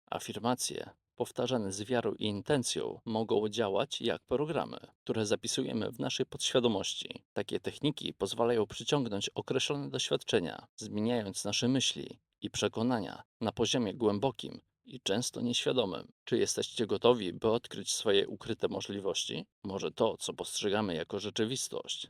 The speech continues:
jest tylko iluzją, a prawda leży gdzieś między wymiarami? Podzielcie się swoimi przemyśleniami w komentarzach. Doświadczyliście kiedyś czegoś, co wskazuje na istnienie tych ukrytych zdolności?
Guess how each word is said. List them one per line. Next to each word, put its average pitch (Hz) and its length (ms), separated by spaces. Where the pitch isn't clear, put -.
jest 135 340
tylko 165 280
iluzją, 123 600
a - 140
prawda 98 520
leży 123 340
gdzieś 170 300
między 135 300
wymiarami? 101 640
Podzielcie 156 480
się 147 140
swoimi 135 400
przemyśleniami 131 760
w - 80
komentarzach. 147 800
Doświadczyliście 123 840
kiedyś 107 320
czegoś, 101 480
co - 160
wskazuje 110 560
na 113 200
istnienie 101 560
tych - 320
ukrytych 101 400
zdolności? 101 680